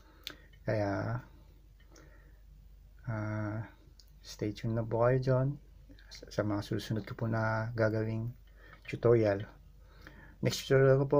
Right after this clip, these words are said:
bala ko pong gumawa ng, ano, ah, survival bracelet din. Pero gagamitan ko siya ng relo. Meron pa akong ru-, lumang watch dito.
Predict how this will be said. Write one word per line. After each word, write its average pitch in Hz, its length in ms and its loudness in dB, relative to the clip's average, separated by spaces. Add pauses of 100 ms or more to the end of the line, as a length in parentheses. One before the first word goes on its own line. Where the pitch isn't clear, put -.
bala 127 240 8
ko 127 80 2
pong 123 240 0
gumawa 120 320 4
ng, 113 320 0
ano, 95 120 -6 (440)
ah, 101 320 -6
survival 110 560 -2
bracelet 117 400 0
din. 107 240 -2 (240)
Pero 113 240 2
gagamitan 110 560 0
ko - 80 -6
siya 110 160 -2
ng 104 160 -4
relo. 98 320 -6 (480)
Meron 117 160 4
pa 117 160 2
akong 113 160 0
ru-, 113 240 -2
lumang 110 320 0
watch - 240 -8
dito. 98 640 -6